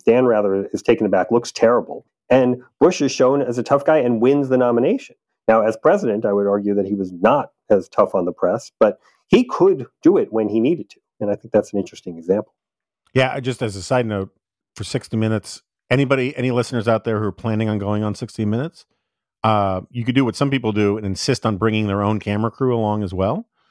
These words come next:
Speaker 2: Um, or at the very least, bring your own recording device. Uh, that way, they have to be a little more fair about how they edit you because you can prove that they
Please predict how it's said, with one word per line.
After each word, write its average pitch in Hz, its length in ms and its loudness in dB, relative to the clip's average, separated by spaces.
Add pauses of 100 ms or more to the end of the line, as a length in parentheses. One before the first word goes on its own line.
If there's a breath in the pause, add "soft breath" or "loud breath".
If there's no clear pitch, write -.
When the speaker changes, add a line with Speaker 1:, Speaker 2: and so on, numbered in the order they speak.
(320)
Speaker 2:
Um, 95 720 0 (340)
or 127 140 2
at 107 60 -4
the 107 60 -8
very 120 180 0
least, 113 280 -4 (380)
bring 120 120 2
your 107 140 2
own 107 220 0
recording 104 400 0
device. 85 480 -8 (200)
Uh, 92 500 -2
that 101 220 -2
way, 95 440 -2 (460)
they 95 100 -2
have 98 160 -2
to 90 80 -10
be 101 80 0
a 90 80 0
little 110 280 0
more 101 220 -2
fair 95 380 -2
about 87 320 -4 (180)
how 98 180 -2
they 92 120 -2
edit 98 240 -2
you 82 320 -10
because 87 260 -8
you 95 80 -8
can 85 100 -8
prove 95 380 -4
that 95 160 -8
they 82 220 -6